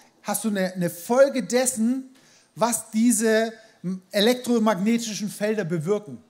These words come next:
Diese Handystrahlung, die bewirkt, dass du connected bist mit dem Internet. Obwohl du sie nicht sehen kannst. Und genauso, selbst im Natürlichen hier,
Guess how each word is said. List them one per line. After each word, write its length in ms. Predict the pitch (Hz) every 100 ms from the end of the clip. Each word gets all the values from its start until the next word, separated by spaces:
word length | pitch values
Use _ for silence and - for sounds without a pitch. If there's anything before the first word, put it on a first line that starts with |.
| _ _ _ _ _ _ 208
Diese 200 | 208 208
Handystrahlung, 920 | 180 220 247 247 - - 190 208 196
die 80 | 185
bewirkt, 580 | 190 160 233 262 262 - - -
dass 220 | 202 -
du 80 | 202
connected 540 | 190 180 196 202 165
bist 420 | 147 117 - -
mit 140 | 160 175
dem 100 | 175
Internet. 500 | 180 175 127 110 - _ _ _ _ _ _ _ _ _ _ _ _ _ _ _ _ -
Obwohl 240 | 170 294
du 100 | 294
sie 120 | 220
nicht 240 | 240 - -
sehen 240 | 240 233
kannst. 360 | 165 143 - - - _ - _ -
Und 140 | 208
genauso, 600 | 220 254 302 262 285 269 - _ _ -
selbst 380 | 208 302 -
im 100 | 247
Natürlichen 680 | 247 226 - 381 403 277 277
hier, 400 | 220 311 196